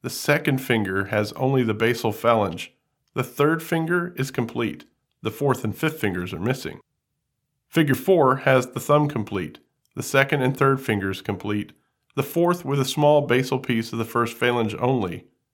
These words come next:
and a complete fifth finger. Figure three has a complete thumb, possibly two joints on the second finger, a complete third finger, and apparently no phalanges at all on the fourth and fifth.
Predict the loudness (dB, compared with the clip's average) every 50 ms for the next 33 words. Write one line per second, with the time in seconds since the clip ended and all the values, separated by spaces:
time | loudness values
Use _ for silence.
0 | _ _ -2 0 0 0 0 -4 -12 _ _ _ -2 -2 -2 0 0 0 -2 -2
1 | -4 -4 -2 -2 -2 -2 -4 -4 -4 -4 -4 -4 -8 -14 -18 -20 _ _ _ _
2 | _ _ _ _ _ _ _ _ _ _ _ _ _ 0 0 2 4 4 2 2
3 | 0 -2 0 2 2 2 2 2 0 0 0 -2 -4 -4 -4 -4 -4 -2 -4 -4
4 | -4 -6 -2 0 2 2 2 0 -2 -6 -12 -16 _ _ _ _ _ _ _ _
5 | _ -10 -4 0 0 0 2 2 0 0 0 2 0 -2 -2 -2 0 0 0 0
6 | 0 0 -2 -2 -2 -2 -6 -8 -8 -6 -6 -4 -4 -2 0 0 0 0 -2 -4
7 | -4 -4 -6 -6 -6 -8 -10 -12 -14 _ _ _ -14 -8 -4 -4 -4 -2 0 0
8 | 0 0 -2 -4 -6 -2 0 2 2 2 2 0 -4 -4 -4 -4 -6 -8 -8 -8
9 | -10 -12 _ _ _ _ _ _ -4 -4 0 2 2 2 4 4 4 4 4 4
10 | 4 2 4 4 6 6 6 6 4 2 0 0 2 2 0 0 0 2 4 4
11 | 6 6 4 2 0 0 0 0 -2 -4 -4 -4 -2 0 0 0 -2 -4 -8 -10
12 | -8 -6 -6 -6 -2 -2 -2 0 -2 -4 -10